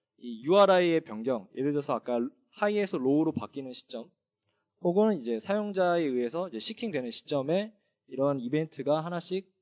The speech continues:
생성이 됩니다. 네, 이런 기반 지식을 가지고 이 다섯 가지 케이피아이를 어떻게 측정하면 좋을지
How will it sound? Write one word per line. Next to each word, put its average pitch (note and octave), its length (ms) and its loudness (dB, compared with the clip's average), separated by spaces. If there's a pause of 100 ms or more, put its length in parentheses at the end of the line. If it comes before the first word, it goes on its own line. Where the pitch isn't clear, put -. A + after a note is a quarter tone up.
(120)
생성이 F3+ 300 -4
됩니다. - 320 -14 (1200)
네, B2 80 -8
이런 D3+ 240 2
기반 D#3+ 340 6
지식을 C#3+ 320 -4
가지고 B2 500 -4
이 B2+ 80 -8
다섯 A#2+ 300 -6
가지 C3+ 240 0
케이피아이를 C3+ 580 0
어떻게 B2 300 -2
측정하면 D3 420 2
좋을지 A2+ 500 2